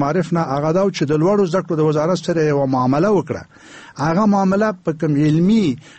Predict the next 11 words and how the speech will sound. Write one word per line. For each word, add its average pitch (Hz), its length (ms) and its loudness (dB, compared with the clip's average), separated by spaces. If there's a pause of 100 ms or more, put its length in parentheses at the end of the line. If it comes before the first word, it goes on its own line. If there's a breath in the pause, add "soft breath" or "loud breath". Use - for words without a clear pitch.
(120)
اساس 175 420 -2
ولاړه 165 400 0
نه 170 40 0
وه. 143 120 0 (100)
هغه 175 140 -2
دا 214 140 0
و 226 40 0
چې 220 200 -4 (260)
ټول 240 320 2
د 202 60 -6 (100)
پیداګوژۍ 175 560 0